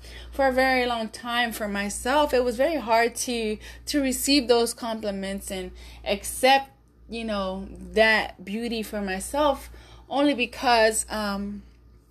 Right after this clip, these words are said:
for a long time, I, I didn't know I was beautiful. I didn't feel beautiful.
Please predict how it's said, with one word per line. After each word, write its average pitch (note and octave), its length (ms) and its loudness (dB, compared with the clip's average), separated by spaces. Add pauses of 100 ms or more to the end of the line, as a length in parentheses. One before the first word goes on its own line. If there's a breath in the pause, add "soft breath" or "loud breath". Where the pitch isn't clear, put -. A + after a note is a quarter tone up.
(380)
for B3 220 2
a A3+ 60 8
long A#3 240 2
time, A3+ 280 -4
I, G3+ 200 4
I A3 160 2
didn't A#3+ 340 0
know A3 720 2
I F#3+ 160 -2
was F#3+ 160 -2
beautiful. G3 480 -6
I F3 160 -2
didn't A3 480 -4 (420)
feel B3+ 400 8
beautiful. F#3+ 800 -2